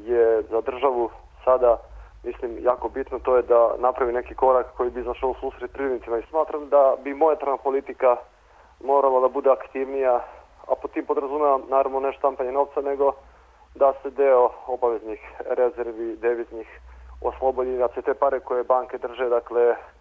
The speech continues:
bez kamate kod centralne banke upumpaju u privredu. Dakle, mislim da je, da je to način da se nekoliko stotina miliona evra od, u dinarima, naravno, ubaci u privredu, da se ta, da se na taj način tražnja podstakne i kreditiranje, što je najvažnije.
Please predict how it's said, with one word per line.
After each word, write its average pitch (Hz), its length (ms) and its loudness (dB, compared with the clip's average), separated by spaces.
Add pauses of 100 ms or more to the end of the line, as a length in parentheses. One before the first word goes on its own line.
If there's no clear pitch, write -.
(240)
bez 123 160 2 (100)
kamate 123 400 -2
kod - 240 -10 (220)
centralne 123 360 -4
banke 123 480 0 (520)
upumpaju 127 400 -4
u - 20 -6
privredu. 135 500 -4 (380)
Dakle, - 180 -6
mislim 139 240 -4
da 135 80 4
je, 131 100 4 (240)
da 127 100 4
je 123 120 2
to 160 260 2
način 139 340 0
da 123 180 -6
se 127 120 -10 (360)
nekoliko 127 320 -6
stotina 131 360 -2
miliona 120 380 0
evra 117 320 4 (380)
od, 120 120 -2 (100)
u 117 120 -8
dinarima, 117 380 -2
naravno, 113 480 0
ubaci 123 320 -2
u 120 40 -14
privredu, 131 300 -6
da - 200 -6
se - 100 -10
ta, 131 100 4
da 120 120 -8
se 143 60 -6
na 127 80 -2
taj 131 140 -2
način 127 200 -2 (180)
tražnja 127 380 2
podstakne 139 560 -6
i 127 40 -8
kreditiranje, 135 640 -2
što 123 140 -12
je 120 40 -8
najvažnije. 120 420 0